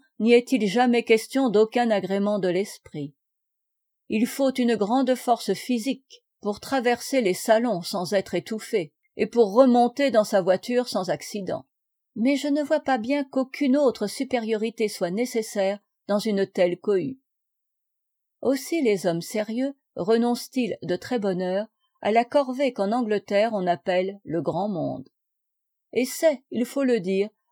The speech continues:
la plus fastidieuse combinaison qu'on puisse former avec des éléments aussi distingués.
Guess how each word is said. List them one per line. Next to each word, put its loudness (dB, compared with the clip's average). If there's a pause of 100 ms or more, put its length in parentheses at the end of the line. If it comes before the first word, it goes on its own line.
(100)
la 6
plus -2
fastidieuse 0
combinaison 0
qu'on -4
puisse -6
former -4 (200)
avec 0
des 0
éléments 4
aussi -4
distingués. -8